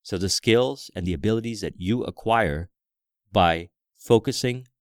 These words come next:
the thoughts upon the faultless performance of each of your duties, no matter how insignificant the task may appear, will gather certain kinds of knowledge and wisdom that will be able to leverage, or as you leverage it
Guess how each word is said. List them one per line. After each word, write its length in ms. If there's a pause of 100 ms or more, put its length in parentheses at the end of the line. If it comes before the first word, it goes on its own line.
(240)
the 100
thoughts 540
upon 300
the 80
faultless 540
performance 580
of 260
each 220
of 100
your 100
duties, 460
no 60
matter 220
how 340 (420)
insignificant 840
the 80
task 360
may 140
appear, 460 (800)
will 360 (280)
gather 680
certain 380
kinds 260
of 80
knowledge 460
and 200
wisdom 480 (500)
that 160
will 120
be 220
able 300
to 160
leverage, 840
or 140
as 200
you 100
leverage 540
it 180